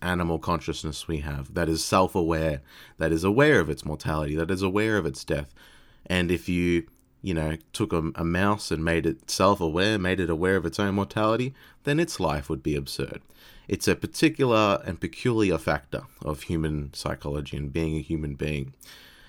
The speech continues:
Now, I want to point out too at this point that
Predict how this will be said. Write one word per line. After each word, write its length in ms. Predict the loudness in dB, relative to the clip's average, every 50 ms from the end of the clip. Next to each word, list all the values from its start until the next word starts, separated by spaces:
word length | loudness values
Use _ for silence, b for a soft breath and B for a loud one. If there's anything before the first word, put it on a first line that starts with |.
| B B B B B B B B 0
Now, 400 | 4 6 6 6 6 4 2 -2 _ _ _ _ _ _ _ _ 0
I 60 | 2
want 200 | 4 4 4 4
to 40 | 4
point 180 | 4 4 6 6
out 120 | 4 2
too 140 | 2 2 2
at 80 | 2 2
this 140 | 0 -2
point 280 | -2 -2 -4 -4 0 0
that 140 | 0 -2